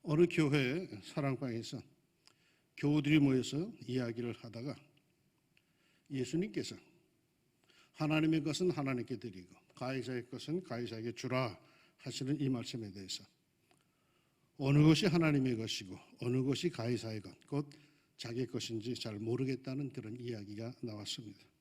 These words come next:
그러자 한 집사님이 그럽니다. "아, 저는 바닥에 줄을 이렇게 하나 긋고 돈을 공중에 탁 던져서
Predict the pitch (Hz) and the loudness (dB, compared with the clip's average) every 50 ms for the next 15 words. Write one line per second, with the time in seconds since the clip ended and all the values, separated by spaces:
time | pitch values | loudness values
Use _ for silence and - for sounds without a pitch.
0 | _ _ _ _ _ _ _ _ _ _ _ - _ _ _ - - 131 147 147 | _ _ _ _ _ _ _ _ _ _ _ -20 _ _ _ -8 -4 -2 -2 0
1 | 175 160 180 185 - - - 120 - - 147 131 120 127 143 170 175 - - - | 0 0 0 0 -2 -2 -4 -4 -4 -4 -6 -4 -2 -2 0 0 0 -2 -2 -8
2 | - - - - - - - - - 123 120 117 92 85 82 - - _ _ _ | -16 -20 -20 -20 -20 -18 -10 -6 -4 -4 -2 -4 -4 -8 -10 -16 -20 _ _ _
3 | _ _ _ _ _ _ _ _ _ _ _ _ _ _ - - - - _ _ | _ _ _ _ _ _ _ _ _ _ _ _ _ _ -20 -20 -20 -20 _ _
4 | _ _ _ _ _ _ _ _ _ - 143 156 151 156 151 - 151 165 196 190 | _ _ _ _ _ _ _ _ _ -2 0 2 2 2 2 4 4 6 4 4
5 | - 123 123 131 143 139 165 151 - - - 139 147 151 131 131 127 - - 143 | 2 -2 0 2 2 4 4 2 2 0 -2 2 2 2 2 2 0 0 -2 -4
6 | 135 - - 147 135 135 135 - 120 110 - - 175 139 - - - - _ _ | -4 -2 -2 -2 -2 -2 -2 -4 -10 -8 -4 -2 -2 -2 -2 -6 -20 -20 _ _
7 | _ _ _ _ _ _ _ _ _ _ _ - - 123 127 139 156 156 143 135 | _ _ _ _ _ _ _ _ _ _ _ -8 -2 0 2 4 4 2 2 0
8 | 131 135 131 135 135 127 - - - - - - - - - - 123 117 113 123 | 0 0 0 -2 -4 -6 -8 -12 -18 -18 -18 -20 -20 -14 -6 -4 -4 -4 -2 -4
9 | 117 - 156 123 | -4 -6 -6 -8